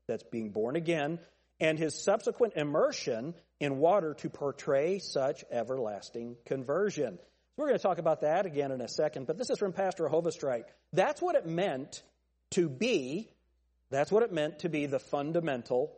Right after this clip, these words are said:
Baptist church. That's why it had that name. But fundamental Baptist, what's in a name? What is in a name? What does it mean to be Baptist? Well, there are a couple of things that identify what a Baptist church is. The first is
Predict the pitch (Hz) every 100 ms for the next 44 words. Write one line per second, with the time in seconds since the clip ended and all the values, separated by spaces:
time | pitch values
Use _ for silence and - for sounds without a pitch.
0 | - 123 117 - 135 - - 262 - -
1 | - 123 - 143 135 135 131 117 110 117
2 | 127 180 135 92 _ _ _ 208 214 -
3 | 208 208 226 196 151 170 202 - 156 302
4 | 311 - 110 - - 165 208 - - 214
5 | 190 190 185 143 113 87 _ _ - 190
6 | 220 220 196 196 180 175 127 127 226 240
7 | 208 202 208 180 185 165 175 147 175 175
8 | - 127 95 - - _ _ _ 214 220
9 | 196 220 208 240 254 285 277 - 170 160
10 | 165 151 151 135 131 151 165 139 147 131
11 | 127 131 127 123 123 131 - - 120 104
12 | 110 87 - - _ _ _ 160 156 170
13 | 156 175 - 170 160 156 147